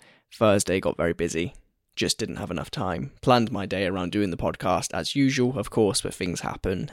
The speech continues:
and, uh, clients need to take priority over the podcast, frankly, when those things happen. And so I thought, "You know what? I'll bump it off and I'll do it on Friday rather than Thursday." So record it Friday evening and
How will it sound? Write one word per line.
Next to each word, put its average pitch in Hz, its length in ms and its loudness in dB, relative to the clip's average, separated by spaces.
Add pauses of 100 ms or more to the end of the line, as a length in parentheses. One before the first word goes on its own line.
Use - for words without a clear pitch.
and, 87 400 -2 (720)
uh, - 180 -2
clients 95 720 0
need 101 280 -4
to - 100 -10
take - 400 -8
priority 87 720 -4
over 92 460 -2 (500)
the - 80 -14
podcast, 101 580 -2
frankly, 104 640 -2
when 104 300 2
those 101 240 4
things 107 260 2
happen. 104 460 0 (420)
And 113 100 -2
so 107 160 8
I 92 60 8
thought, 113 160 4
"You 113 80 4
know 127 140 8
what? 104 180 8 (320)
I'll - 100 -2
bump 110 300 0
it 90 60 0
off 95 340 0
and 104 80 -4
I'll 92 140 -2
do 98 180 -2
it - 80 0
on 87 120 -2
Friday 123 600 6
rather 95 240 -2
than 98 120 -2
Thursday." 90 520 2
So - 160 -4
record 95 380 -2
it - 80 -4
Friday 80 380 -2
evening 90 340 -4
and 92 180 -6